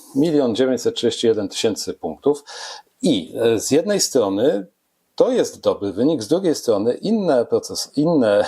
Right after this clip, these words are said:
<laughs> smartfony z tym prockiem uzyskują dużo, dużo, dużo wyższe wyniki. Prawdopodobnie Samsung, chociaż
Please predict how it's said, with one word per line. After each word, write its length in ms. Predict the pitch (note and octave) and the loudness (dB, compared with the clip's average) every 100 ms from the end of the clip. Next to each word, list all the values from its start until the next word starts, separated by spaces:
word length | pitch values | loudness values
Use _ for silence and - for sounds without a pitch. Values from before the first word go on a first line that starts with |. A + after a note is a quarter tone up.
| D3 | 0
<laughs> 80 | |
smartfony 640 | A2+ - G2+ - C3+ A2+ F#2 | -4 -2 -2 0 -2 -2 -4
z 80 | |
tym 160 | - A2+ | -4 -2
prockiem 540 | G2+ F2+ - A#2 C3 - - - - | 0 0 -2 -2 -2 -6 -14 -20 -2
uzyskują 680 | C#3 C#3+ A#2+ - D3 C#3 A#2+ | -2 0 -4 -2 0 2 0
dużo, 280 | F#2+ B2 A#2+ | 0 0 0
dużo, 280 | G2 A2+ A2 | 0 -2 -2
dużo 300 | A#2 G#2 G2+ | -2 0 -2
wyższe 720 | F#2 A#2+ - - G#2 F#2 F2+ F2 F2 | 0 -2 -2 0 2 2 0 -2 -6
wyniki. 580 | F#2 F2+ E2+ - D3 D#3+ - - - - | -2 -2 -2 0 0 -2 -10 -18 -6 0
Prawdopodobnie 840 | G3+ F3 - A#2 A2 A2+ B2 B2+ | 0 2 0 0 0 0 0 0
Samsung, 540 | A#2+ A#2+ G2+ A#2 A#2+ - | 0 -2 -2 -4 -4 -2
chociaż 680 | C#3+ C#3 A#2+ G2 - - | -2 0 0 -2 -4 -10